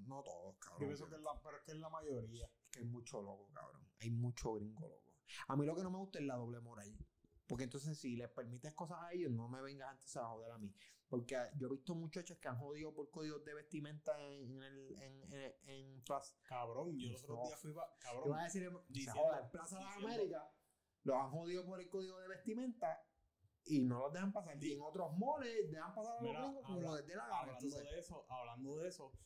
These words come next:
Speaker 2: yo fui los otros días a un mall, no voy a decir cuál es, pero empieza con S y su,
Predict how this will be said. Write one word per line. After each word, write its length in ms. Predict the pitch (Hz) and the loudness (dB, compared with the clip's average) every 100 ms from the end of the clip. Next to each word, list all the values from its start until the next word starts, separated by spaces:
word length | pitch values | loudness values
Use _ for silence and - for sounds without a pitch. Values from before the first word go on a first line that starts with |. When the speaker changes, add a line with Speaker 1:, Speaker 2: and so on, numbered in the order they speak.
| - - | -18 -6
Speaker 2:
yo 100 | 120 | -6
fui 120 | 127 | -4
los 120 | 127 | -6
otros 160 | 143 139 | -8 -8
días 220 | 143 143 | -4 -2
a 80 | 135 | -2
un 160 | 135 135 | -4 -4
mall, 240 | 165 147 | -6 -4
no 80 | 120 | -6
voy 80 | 120 | -8
a 40 | |
decir 200 | 120 147 - | -10 -12 -6
cuál 220 | 147 160 | -2 -2
es, 140 | 156 117 _ _ _ - | -4 -8 _ _ _ -6
pero 120 | 117 | -6
empieza 220 | 110 120 | -4 -8
con 180 | 127 147 | -6 -6
S 400 | 165 160 123 117 - _ - _ _ | -6 -6 -6 -8 -12 _ -20 _ _
y 140 | 127 120 | -4 -2
su, 840 | 131 120 120 117 117 113 110 107 | -2 -4 -6 -10 -12 -12 -16 -16